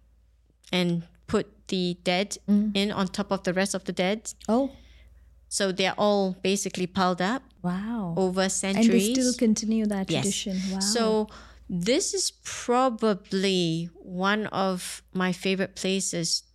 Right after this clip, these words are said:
Speaker 1: so far that I call a hidden gem, because everywhere else people have been, everywhere else is becoming very commercialized.
Speaker 2: Right.
Speaker 1: Um, and for me, hidden gem is somewhere unknown.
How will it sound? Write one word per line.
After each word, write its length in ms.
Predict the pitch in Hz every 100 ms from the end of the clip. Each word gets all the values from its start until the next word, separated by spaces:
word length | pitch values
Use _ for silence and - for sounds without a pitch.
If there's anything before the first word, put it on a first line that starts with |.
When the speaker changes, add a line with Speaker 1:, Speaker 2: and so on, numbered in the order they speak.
| _ _ _ _ _ _ _
Speaker 1:
so 360 | - - 220 202
far 440 | - - 175 160
that 260 | 165 175 - -
I 140 | 196
call 300 | - 196 185
a 80 | 170
hidden 400 | 175 180 180 175
gem, 340 | - 180 175
because 320 | 185 220 208 - - - - - -
everywhere 400 | 302 370 349 262
else 280 | 196 196 -
people 380 | - 214 - 196
have 200 | 185 175 -
been, 440 | 185 160 139 147 160 _ _ - -
everywhere 440 | 254 302 339 247 202
else 300 | - 190 185
is 100 | 170
becoming 540 | 180 180 180 180 175
very 540 | 170 - - 202 196
commercialized. 800 | 190 175 175 175 - 151 131 -
Speaker 2:
Right. 300 | 196 185 180 180 - - - -
Speaker 1:
Um, 440 | - 180 175 175 175 -
and 180 | 214 208
for 140 | 226
me, 180 | 226 262
hidden 400 | 277 262 285 247
gem 400 | 214 196 190 -
is 240 | - 185
somewhere 420 | - - 202 202 185
unknown. 540 | 180 175 175 180 247